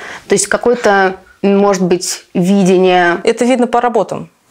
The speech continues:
Speaker 2: Это может быть даже совсем маленький человек, который взял в руки телефон, начал снимать, и как бы что-то там сразу получается.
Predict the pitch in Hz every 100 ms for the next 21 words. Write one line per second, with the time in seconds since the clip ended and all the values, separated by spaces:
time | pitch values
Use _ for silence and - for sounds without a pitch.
0 | _ _ _ _ _ _ _ - 196 202
1 | 220 208 202 190 190 185 185 185 180 165
2 | 190 - 196 202 185 175 170 185 202 269
3 | 180 180 175 185 180 180 180 - 180 -
4 | 226 180 170 165 180 180 196 190 - 165
5 | 165 175 170 - 220 - 175 - 175 185
6 | - 170 - 180 185